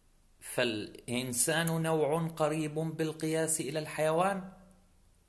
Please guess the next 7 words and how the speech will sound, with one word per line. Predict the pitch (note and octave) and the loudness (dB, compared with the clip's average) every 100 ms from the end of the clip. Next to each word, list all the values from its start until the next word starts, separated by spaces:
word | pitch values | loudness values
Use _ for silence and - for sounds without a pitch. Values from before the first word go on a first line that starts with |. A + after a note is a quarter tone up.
| _ _ _ _ - - - - | _ _ _ _ -20 -20 -6 2
وبعيد | C3 E3+ F#3+ G3 - - A#2 A#2 E3+ C#3 A2 | 4 4 -2 -6 -16 6 8 8 6 0 -4
بالقياس | G#2 A#2 A2+ A#2 A#2 D3+ D3+ | -4 -6 -4 -2 0 0 -2
إلى | A2 D#3 | -4 -4
ال-، | F#3 G3 F#3 - - _ _ _ - - | -6 -8 -12 -20 -20 _ _ _ -20 -10
إلى | A2+ | -6
الجسم | A2 G#2+ G2 - F#2 | -4 -4 -8 -10 -14
مثلا. | - - | -20 -20